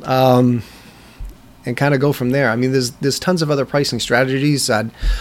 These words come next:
love to get into all of them here, but that's really one of the major ones. <laughs> Seriously, just go in there and increase your prices. Uh, uh,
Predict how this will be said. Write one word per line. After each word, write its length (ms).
love 240
to 100
get 120
into 220
all 240
of 60
them 160
here, 180
but 160
that's 220
really 260
one 160
of 60
the 340
major 380
ones. 360
<laughs> 60
Seriously, 640
just 260
go 200
in 80
there 120
and 100
increase 300
your 80
prices. 680
Uh, 240
uh, 360